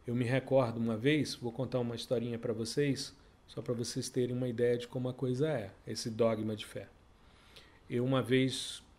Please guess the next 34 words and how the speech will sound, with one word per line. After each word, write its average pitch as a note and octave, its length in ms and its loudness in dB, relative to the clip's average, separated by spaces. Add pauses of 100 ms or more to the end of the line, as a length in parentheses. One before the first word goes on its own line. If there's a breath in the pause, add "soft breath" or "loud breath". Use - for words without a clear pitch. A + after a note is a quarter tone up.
eu A2+ 140 0
tava A#2 320 0
fazendo A2+ 380 0
uma A#2 140 0
apresentação, B2 880 0 (400)
a A#2 80 -4
gente B2+ 240 -2
conta A#2+ 260 0
o B2+ 40 -2
milagre, B2+ 480 -2
mas B2 340 -4
omite A#2+ 460 -2
os A#2 120 -4
santos. - 420 -8 (720 loud breath)
Pois C#3+ 160 2
bem, G#2 200 -2 (180)
eu D#3+ 100 2
tava D#3+ 220 6
fazendo A2 320 0
uma G#2+ 80 -4
apresentação, A#2 800 -4 (1160)
há A2+ 40 -6
alguns G#2+ 380 -2
anos G2+ 200 -8
atrás, A2+ 540 -6 (960 soft breath)
e C#3 580 4
eu C#3 120 4
mostrava C#3 760 2 (300)
uma A#2 220 -4
relação B2 760 -2 (420)
de A#2 200 -4
dados A2+ 440 2
de A2+ 140 -8
campo A#2 500 -2